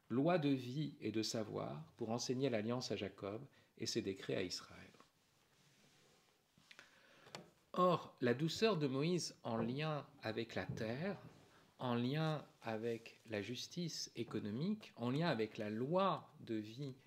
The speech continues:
et de savoir que lui donne Dieu, c'est le jubilé. Alors, vous connaissez, vous connaissez le jubilé ? Vous savez ce que, donc,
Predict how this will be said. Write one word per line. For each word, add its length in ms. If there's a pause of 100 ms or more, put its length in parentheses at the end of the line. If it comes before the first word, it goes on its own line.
et 100
de 100
savoir 480
que 120
lui 180
donne 320
Dieu, 420 (720)
c'est 600 (800)
le 140
jubilé. 400 (2500)
Alors, 100
vous 60
connaissez, 400
vous 100
connaissez 340
le 60
jubilé ? 300
Vous 560
savez 120
ce 80
que, 140
donc, 160